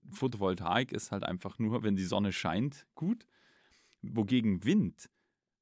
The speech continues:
eigentlich gerade dann meistens stark präsent ist, wenn eben kein, keine Sonne oder nicht kein schönes Wetter ist.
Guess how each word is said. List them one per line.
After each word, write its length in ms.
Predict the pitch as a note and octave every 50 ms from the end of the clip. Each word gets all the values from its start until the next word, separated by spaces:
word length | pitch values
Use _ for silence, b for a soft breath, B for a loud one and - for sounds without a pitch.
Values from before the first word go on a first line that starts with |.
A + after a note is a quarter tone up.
| _ _ _ _ _ _ -
eigentlich 340 | - A#2+ C#3 C3+ B2+ G#2+ -
gerade 320 | - A2 G#2 B2 A#2+ G#2+
dann 440 | - - B2+ C3 D#3+ D#3+ C#3+ C3 - _ -
meistens 720 | G#2 G#2+ B2 C#3+ C#3 - - C3+ A#2+ - - - - -
stark 420 | - - - F#2+ F#2+ B2 C#3+ C#3+
präsent 460 | - - A2+ G2+ - - G#2 B2 D3+ C#3+
ist, 260 | C#3+ C#3+ - - -
wenn 160 | A2 A2 -
eben 260 | - A2 G#2 G#2 G2+
kein, 380 | - - C3 C#3 D#3+ C#3+ A#2 - _ _ _ _ _ -
keine 380 | - - A#2 B2+ C3+ A#2 G#2 G2
Sonne 400 | F2+ - G2+ F#2+ G#2+ G#2+ G#2 G2
oder 180 | G2 F#2 G2+
nicht 160 | F#2+ B2+ C3+ -
kein 200 | - A#2+ A#2 A#2+
schönes 400 | - - F3 E3 C3 - - -
Wetter 260 | - - - - -
ist. 360 | - - - - - -